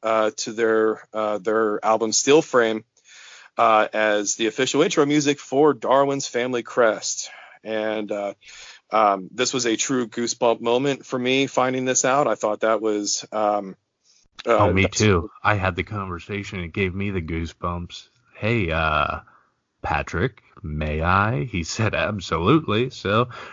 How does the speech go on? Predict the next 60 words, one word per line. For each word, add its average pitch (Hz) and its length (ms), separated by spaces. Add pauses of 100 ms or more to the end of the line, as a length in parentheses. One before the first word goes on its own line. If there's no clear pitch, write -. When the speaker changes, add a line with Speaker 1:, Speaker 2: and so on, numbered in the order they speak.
(140)
Speaker 2:
we're 90 140
gonna 113 160
use 120 260
it. - 220
Still 123 300
Frame 90 420
off 104 200
the 98 260
E 104 60
P, 104 440
Capture 87 460
the 90 120
Current. 101 540
You 98 100
can 92 160
get 95 180
it 98 120
on 87 160
iTunes, 135 1200
and, 104 360
uh, 104 360 (100)
I'm 107 160
gonna 120 140
look 120 220
for 95 240
a 82 80
link. 90 720 (460)
If 87 140
it's - 140
not 113 160
on 104 120
this 110 220
episode, 110 560
we'll 101 320
get 95 260
it 101 160
for 92 240
you 90 180
shortly, 85 580
but 87 200
you 87 140
can 92 180
just 92 280
search 92 300
for 87 200
If - 180
Not 92 240
For 98 140
Me, 92 300
Capture - 420
the 85 80
Current. 92 520
It's 85 280
right 82 260
there. 82 480
I 78 140
got 78 320
it. 80 200
It's 85 300
great. 78 560